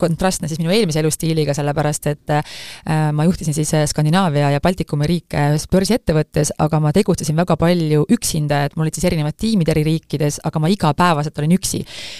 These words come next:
Ja see on lihtsalt, äh, jällegi selline suur nagu vette hüppamine ja ka võib-olla austus ja respekt meedia vastu üldiselt, sellepärast et, äh, see ei ole mingit ilulilu, see on ikkagi meeletult suur töö,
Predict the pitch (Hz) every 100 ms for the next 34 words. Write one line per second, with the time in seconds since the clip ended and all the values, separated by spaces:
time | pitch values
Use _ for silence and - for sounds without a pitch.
0 | - - 160 151 151 147 156 165 160 190
1 | - 151 _ 151 143 143 175 175 151 147
2 | - 151 147 202 190 156 151 151 151 143
3 | 143 _ _ 175 196 - _ _ 147 143
4 | 202 - 156 156 165 165 - - - 160
5 | 151 175 185 156 156 - _ - 196 226
6 | - 160 147 147 147 - - - - -
7 | - _ _ _ _ 170 190 170 147 151
8 | 147 143 - _ _ _ 156 170 - 165
9 | 202 139 143 143 151 151 151 151 - 147
10 | - 151 151 - - _ _ _ _ -
11 | 190 208 160 175 156 170 175 139 156 143
12 | 151 - 151 147 156 170 165 139 - 151
13 | 147 _ - - 180 165 151 160 156 143